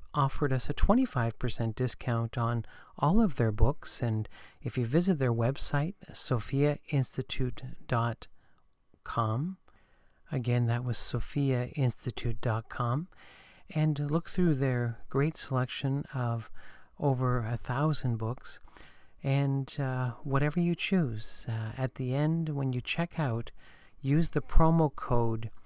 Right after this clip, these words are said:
Sheen twenty-five and receive that generous twenty-five percent discount. And so, uh, again, my thanks to Sophia Institute Press. I've had the privilege of, uh, publishing five books with them,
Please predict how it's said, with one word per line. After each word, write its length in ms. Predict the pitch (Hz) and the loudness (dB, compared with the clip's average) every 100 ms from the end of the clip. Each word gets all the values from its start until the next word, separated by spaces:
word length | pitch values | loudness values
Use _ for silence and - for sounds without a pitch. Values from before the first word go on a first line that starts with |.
| - - | -18 -14
Sheen 800 | - - - 156 151 151 151 151 - | -4 0 4 6 6 4 2 -2 -6
twenty-five 960 | - - 147 - 147 - 151 117 107 - - - - - - - | 10 10 10 4 0 2 2 2 -4 -10 -18 -20 -20 -20 -10 -2
and 120 | 120 | 0
receive 480 | 123 - 135 120 113 | 0 0 -2 -2 0
that 220 | 113 - | -4 -2
generous 440 | - 120 113 107 | -2 0 0 -2
twenty-five 500 | - - 117 - 110 | 2 4 4 -2 -4
percent 340 | - - 110 107 | -2 0 0 -2
discount. 560 | 139 - - 104 113 - - - - - - - - | -4 -6 -8 -8 -8 -16 -20 -20 -20 -20 -20 -16 -8
And 120 | 131 | -6
so, 380 | - 135 127 127 | -4 -2 0 0
uh, 220 | 120 117 | -2 -2
again, 440 | 139 123 127 104 107 | -6 -4 -4 -4 -4
my 160 | 113 | -4
thanks 320 | 113 123 113 - | -2 -2 -4 -6
to 120 | 123 | -8
Sophia 560 | - 110 - 135 113 113 | -6 -8 -4 -4 -2 -4
Institute 480 | 147 123 - - 120 | -2 -2 -4 -8 -4
Press. 380 | - 147 139 - - - - - - | 0 2 2 -4 -10 -16 -18 -18 -6
I've 160 | 131 131 | -2 2
had 220 | 139 120 | 0 0
the 200 | 123 113 | -2 -2
privilege 540 | - - 131 139 135 - | 6 6 6 0 -2 -4
of, 460 | 135 123 120 120 | -2 -2 -4 -8
uh, 300 | 123 127 127 123 | -10 -10 -12 -6
publishing 720 | - 131 139 131 - 131 120 113 - - - | -2 0 2 0 0 0 0 -2 -10 -20 -20
five 520 | - 143 147 180 147 | -4 0 0 0 0
books 460 | 135 143 - - | 2 2 0 -6
with 220 | 127 117 - | -2 -2 -2
them, 340 | 107 113 139 | -2 -2 -4